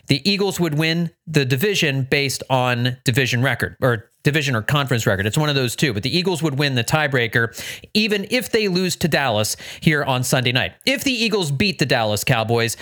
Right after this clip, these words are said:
it all but assures that they're gonna win the N F C East, barring a total and complete collapse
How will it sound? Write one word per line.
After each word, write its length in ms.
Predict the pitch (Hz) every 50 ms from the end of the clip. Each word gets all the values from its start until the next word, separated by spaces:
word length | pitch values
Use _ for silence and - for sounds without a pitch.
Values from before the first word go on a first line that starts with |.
| - - - -
it 120 | - 175 175
all 160 | 190 220 233
but 120 | 202 214
assures 760 | 185 160 - - - - 226 220 202 175 147 139 131 127 120
that 140 | - 147 127
they're 120 | - 151 139
gonna 160 | 139 131 131
win 220 | 127 135 131 131
the 100 | 131 131
N 140 | - 127 127
F 80 | 131 -
C 100 | - 135
East, 340 | - 127 131 120 - - 139
barring 280 | 147 143 147 151 143
a 100 | 135 127
total 400 | 123 - - - 190 196 196 190
and 140 | 175 170 147
complete 420 | - 135 127 - - 165 156 -
collapse 600 | - - 147 127 135 147 127 113 110 - - -